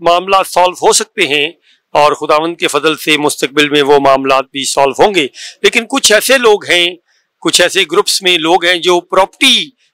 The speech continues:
बेचने का काम कर रहे हैं। प्रेस्बिटेरियन चर्च ऑफ पाकिस्तान की प्रॉप-,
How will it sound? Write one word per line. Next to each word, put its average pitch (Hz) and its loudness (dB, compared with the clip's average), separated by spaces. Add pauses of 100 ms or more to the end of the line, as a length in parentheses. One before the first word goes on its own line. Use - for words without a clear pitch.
(140)
बेचने 185 0
का 180 2
काम 156 0
कर 151 -4
रहे 143 -4
हैं। 139 -6
प्रेस्बिटेरियन 165 -2
चर्च 165 -2
ऑफ 156 -4
पाकिस्तान 165 0
की 175 -10
प्रॉप-, 151 -2